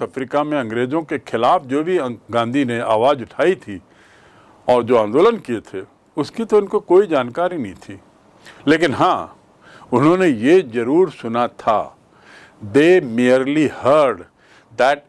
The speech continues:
a महात्मा who wanted to help them was in trouble with authorities।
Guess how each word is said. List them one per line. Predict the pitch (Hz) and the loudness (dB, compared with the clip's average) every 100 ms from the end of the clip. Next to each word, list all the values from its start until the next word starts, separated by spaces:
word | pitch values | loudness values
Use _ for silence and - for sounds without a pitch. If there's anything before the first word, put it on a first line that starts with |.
| 139 | -6
a | |
महात्मा | 120 117 127 139 170 - 226 202 107 - _ _ _ _ _ _ _ 180 | -4 -2 -2 0 -2 -4 -2 -2 -2 -10 _ _ _ _ _ _ _ 2
who | 208 | 4
wanted | 170 180 175 220 214 | 4 2 0 -4 -2
to | 185 | -4
help | 123 170 233 175 | 0 0 0 0
them | 165 117 90 _ _ _ _ 120 | -2 -2 -8 _ _ _ _ -2
was | 139 170 175 - 160 | 2 2 0 -6 -10
in | 156 123 | -10 -8
trouble | 151 160 180 147 104 _ 135 | -2 0 0 -2 -6 _ -10
with | 151 143 - | -10 -10 -10
authorities। | 131 - 117 101 92 - 82 - - | -10 -6 -8 -8 -10 -16 -18 -20 -20